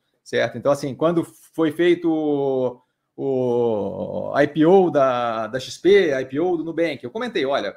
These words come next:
tá, tá fazendo I P O de um jeito que é positivo pra operação, porque tá pegando o mercado nos Estados Unidos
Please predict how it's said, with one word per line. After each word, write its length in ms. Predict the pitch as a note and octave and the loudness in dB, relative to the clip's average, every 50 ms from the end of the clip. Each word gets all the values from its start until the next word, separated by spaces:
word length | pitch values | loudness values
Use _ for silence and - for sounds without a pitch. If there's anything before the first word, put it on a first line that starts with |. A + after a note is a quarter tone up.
| _ _ | _ _
tá, 160 | - B2+ C3 B2+ | -2 -2 -2 0
tá 140 | - D3+ | 0 0
fazendo 360 | D3 E3 D#3+ C3+ E3+ F#3+ F#3 F3+ | 2 2 2 2 2 0 0 0
I 60 | - | 0
P 100 | - D#3+ | 0 0
O 300 | F#3 G3+ F3 B2 - - _ _ _ _ _ | 0 2 0 0 -4 -8 _ _ _ _ _
de 100 | C#3 D#3+ | -6 -4
um 60 | D#3+ | -2
jeito 220 | C#3+ E3 F3 E3+ - | 0 0 0 0 -2
que 80 | F3+ | -4
é 40 | E3+ | -6
positivo 540 | E3+ - F3+ G3+ G3 E3 D3 - E3+ D3+ D3 | -4 0 0 2 2 0 -2 -8 -10 -10 -6
pra 100 | D3 D#3+ | -6 -6
operação, 420 | D#3+ - E3+ E3+ E3+ - A3+ A#3 | -4 -4 -4 -4 -4 -6 -8 -10
porque 120 | - - E3 | -8 -8 -8
tá 120 | - E3+ | -8 -6
pegando 440 | - F3 E3 C#3+ D#3 G3 A3 G3+ E3+ | -4 -4 -2 0 0 0 0 0 -4
o 40 | D#3 | -4
mercado 520 | D3+ C#3+ C#3 C#3+ C#3+ C3+ C3 B2+ A2+ A2 | -4 -6 -6 -2 -2 0 0 0 -2 -6
nos 200 | A#2+ C#3+ D#3+ C3+ | -6 -6 -6 -4
Estados 240 | - D#3 D3 B2+ C3 | -2 -4 -4 -4 -4
Unidos 400 | C#3 C#3 C3 G#2 G2+ - - | -6 -6 -6 -8 -8 -16 -20